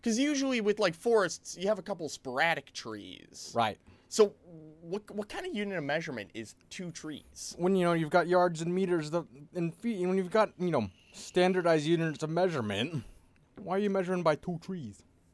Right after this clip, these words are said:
Speaker 1: I, I'm, I'm hitting levels of I can't even, <laughs> but whatever. He goes
Speaker 2: You'll be
Speaker 1: two
Speaker 2: there in two shakes of a lamb's tail.
Speaker 1: Uh,
Speaker 2: You know, just, you know, using utterly nonsense m-, u-,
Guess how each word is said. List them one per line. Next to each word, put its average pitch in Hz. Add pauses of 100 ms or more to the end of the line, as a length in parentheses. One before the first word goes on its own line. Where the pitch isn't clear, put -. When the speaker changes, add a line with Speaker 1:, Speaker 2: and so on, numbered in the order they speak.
(600)
Speaker 1:
I, - (2000)
I'm, 160
I'm 170
hitting 160
levels 127
of 101
I 110
can't 117
even, 117 (520)
<laughs> -
but 135
whatever. 156 (300)
He 156
goes 185
Speaker 2:
You'll 214
be 269
Speaker 1:
two 233
Speaker 2:
there 269
in 214
two 302
shakes 370
of 277
a 370
lamb's 370
tail. 285 (2750)
Speaker 1:
Uh, 127
Speaker 2:
You -
know, 196
just, 165
you 147
know, 104 (300)
using 143 (300)
utterly 147
nonsense 123
m-, 120
u-, 123